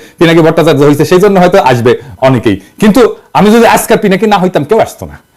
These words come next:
ছাত্র নেতার তার কন-, যে কনস্টিটিউয়েন্সি, সেটাতে খুব অল্প সময় থাকে, খুবই অল্প সময় থাকে। ওই যে জায়মান অক্সিজেন বলে কথা আছে না, সামান্য সময় থাকে, ওই রকম জায়মান তার শক্তিটা। এই যে নব্বইয়ের অভ্যুত্থানের অগ্রপথিক ছাত্র নেতারা,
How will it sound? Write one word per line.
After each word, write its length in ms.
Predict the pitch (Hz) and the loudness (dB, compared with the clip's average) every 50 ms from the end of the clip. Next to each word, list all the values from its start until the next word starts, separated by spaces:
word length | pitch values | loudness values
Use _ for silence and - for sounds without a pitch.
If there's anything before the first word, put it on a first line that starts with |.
| _ _ - - | _ _ -10 -4
ছাত্র 200 | - 165 - 190 190 | -4 -2 0 0 0
নেতার 200 | 196 185 214 190 190 190 | 0 2 0 0 2 0
তার 100 | 190 165 - | -2 0 0
কন-, 140 | 175 165 143 139 147 | -2 -2 -2 -2 -4
যে 60 | 180 - | -2 0
কনস্টিটিউয়েন্সি, 580 | 185 185 - - - 113 - 135 139 139 139 110 - - | 0 -2 -2 -2 -6 -4 -2 0 -2 -2 -4 -10 -8 -4
সেটাতে 200 | 143 180 185 190 - - | -2 -2 -2 -2 -4 -2
খুব 120 | - 285 285 - 202 220 | -4 -4 0 0 0 2
অল্প 160 | 196 - - - - - | 0 0 -4 -10 -12 -10
সময় 240 | 104 92 90 92 - - | -10 -8 -8 -10 -12 -14
থাকে, 200 | - _ - - _ _ _ _ _ _ _ _ _ _ _ _ _ _ _ - | -20 _ -20 -20 _ _ _ _ _ _ _ _ _ _ _ _ _ _ _ -2
খুবই 180 | - 233 247 294 277 240 | 0 2 4 4 4 2
অল্প 120 | 226 226 190 - - | 0 0 -4 -6 -4
সময় 220 | 135 123 127 131 - | -4 -4 -4 -6 -8
থাকে। 200 | - - _ - _ _ _ _ _ _ _ _ - | -12 -20 _ -20 _ _ _ _ _ _ _ _ -4
ওই 80 | 131 147 160 | -2 0 2
যে 60 | 139 107 113 | 2 2 2
জায়মান 360 | 139 151 175 185 180 180 180 156 131 | 2 2 4 2 2 0 0 -2 -4
অক্সিজেন 320 | - - 165 175 190 208 208 | -4 -4 -4 -2 -2 -2 -2
বলে 140 | 214 214 220 214 175 | -2 -2 -2 -2 -4
কথা 160 | 165 - - 196 | -6 -4 -4 -4
আছে 140 | 175 - 185 180 | -4 -4 -6 -8
না, 60 | 202 208 - - - - - - | -8 -8 -10 -14 -20 -16 -10 -4
সামান্য 300 | - 214 233 226 214 202 190 - - | 0 2 2 2 4 2 0 0 -2
সময় 220 | 156 160 156 156 - | -2 0 0 0 0
থাকে, 180 | 143 127 - 160 160 - - - _ _ - | -4 -4 -4 -6 -8 -8 -18 -20 _ _ 0
ওই 60 | 202 220 | 0 0
রকম 160 | 202 - 165 139 117 107 | 2 0 -2 -2 0 0
জায়মান 460 | 156 190 240 214 190 165 147 131 104 85 78 - - | 0 2 2 2 2 0 0 -2 -4 -6 -8 -4 -4
তার 140 | 127 123 - - | -4 -4 -4 -10
শক্তিটা। 340 | 135 - - 120 - - - - _ _ _ _ _ _ _ _ _ _ _ _ _ _ - | -14 -14 -14 -20 -20 -20 -20 -20 _ _ _ _ _ _ _ _ _ _ _ _ _ _ -2
এই 140 | 240 277 285 | 0 2 2
যে 80 | 294 294 262 262 | 2 2 2 2
নব্বইয়ের 300 | 262 220 170 214 220 208 185 | 0 0 2 2 2 2 2
অভ্যুত্থানের 500 | 156 123 180 185 - - 214 208 196 190 - 185 202 | 0 0 -4 -6 -4 -4 -2 -2 -2 -2 -2 0 0
অগ্রপথিক 460 | 156 120 143 139 - 131 - 202 185 - - | 0 0 -2 -2 -2 -2 -2 -2 -4 -2 -4
ছাত্র 240 | 175 - - - 160 131 120 | -4 -4 -2 -4 -4 -4 -4
নেতারা, 320 | 110 - 117 113 110 | -2 0 0 2 2